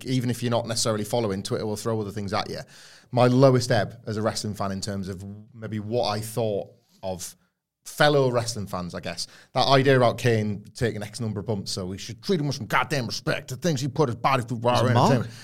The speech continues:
Speaker 1: Didn't put it through for my entertainment. I was never entertained by Kane match. He might have put it through for yours. Was, and I've said this on other podcasts, but this is the place to kind of, like, try and bottom line it.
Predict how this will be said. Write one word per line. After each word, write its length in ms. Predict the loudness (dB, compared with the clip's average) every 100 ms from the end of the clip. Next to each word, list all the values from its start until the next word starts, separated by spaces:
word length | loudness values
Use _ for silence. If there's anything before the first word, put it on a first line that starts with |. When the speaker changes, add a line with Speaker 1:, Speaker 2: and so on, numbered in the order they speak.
| -6
Speaker 1:
Didn't 160 | -4 0
put 100 | 0
it 60 |
through 160 | 0 -2
for 40 |
my 220 | 2 2 2
entertainment. 400 | -2 -6 -4 -2
I 40 |
was 100 | -2
never 180 | -2 -6
entertained 340 | -8 -6 -6
by 120 | -6 -6
Kane 240 | -6 -6
match. 160 | -6 -2
He 60 |
might 100 | 2
have 100 | 4
put 80 | 4
it 40 | 4
through 160 | 2
for 80 | 2
yours. 320 | 4 4 2 -6 -12 -14 -18 -20 _
Was, 460 | 4 8 8 6 2
and 100 | 4
I've 140 | 4 6
said 160 | 6
this 240 | 6 2 -2 -4
on 80 | 2
other 100 | 4
podcasts, 580 | 6 6 6 0 0 -2
but 120 | -2 -2
this 180 | 0
is 80 | 0
the 100 | 0
place 260 | 2 2 2
to 100 | 0
kind 180 | 2 4
of, 60 |
like, 180 | 4 4
try 160 | 2 2
and 200 | 2 4
bottom 260 | 6 6 4
line 260 | 2 2
it. 120 | 0